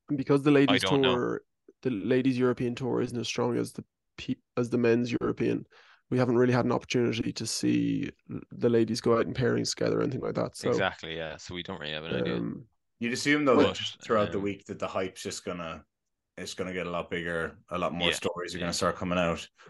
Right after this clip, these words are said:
Speaker 3: I mean, the other thing as well with the, with the European team, what did we say, that there was six or five Swedes and six
Speaker 2: Yeah, they'll all surely play,
Speaker 3: six
Speaker 2: yeah.
Speaker 3: Nords, so, like, do they play together? I mean, do you put Charlie Hull and Georgia Hall together?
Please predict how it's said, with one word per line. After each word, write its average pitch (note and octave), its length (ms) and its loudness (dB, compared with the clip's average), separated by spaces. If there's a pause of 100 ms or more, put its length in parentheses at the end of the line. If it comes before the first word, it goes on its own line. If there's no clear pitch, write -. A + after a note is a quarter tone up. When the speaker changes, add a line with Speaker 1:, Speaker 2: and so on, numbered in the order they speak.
(120)
Speaker 3:
I A2 60 6
mean, A2 300 6 (200)
the A#2 120 6
other B2 100 10
thing C3+ 100 6
as A2+ 100 2
well B2 140 8
with G#2+ 120 2
the, A#2 80 -4
with G2+ 160 0
the G#2+ 60 2
European A2 360 2
team, F#2+ 120 -4
what A2+ 100 4
did A#2 80 2
we A2+ 60 0
say, A#2 200 2
that G2 160 -4
there G2+ 140 0
was F#2 180 -4
six A2+ 420 -2
or F2+ 60 -6
five A2+ 460 2
Swedes A#2+ 720 -4 (320)
and F#2+ 120 -2
six A2 300 4
Speaker 2:
Yeah, G#2 140 8
they'll G#2 280 4
all F#2+ 320 2
surely F2+ 440 -6
play, - 160 -10
Speaker 3:
six A#2+ 380 2
Speaker 2:
yeah. A2 80 4
Speaker 3:
Nords, A2+ 360 6
so, - 120 -2
like, F#2+ 180 0
do G2 100 -4
they G2+ 160 2
play G2+ 200 0
together? G2 600 -2 (340)
I G#2 80 0
mean, G2+ 300 2
do A2+ 100 0
you G#2+ 140 4
put G#2+ 200 0
Charlie A2 360 2
Hull G#2+ 240 2
and G#2 240 -2
Georgia G#2 340 0
Hall A2 220 0
together? A2 500 -2